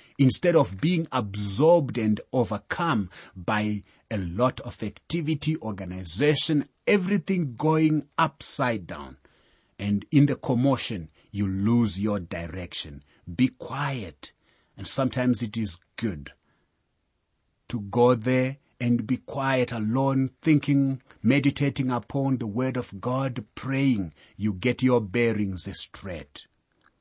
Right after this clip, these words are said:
That is important for us, for our spiritual refreshment, but also even for our own sanity in a world that is so rushing.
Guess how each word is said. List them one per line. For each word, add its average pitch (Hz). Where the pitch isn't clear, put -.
That 113
is 120
important 120
for -
us, 147
for 117
our 110
spiritual 170
refreshment, 107
but 101
also 117
even 90
for -
our 107
own 135
sanity 113
in 117
a 110
world 151
that 131
is 107
so 120
rushing. 82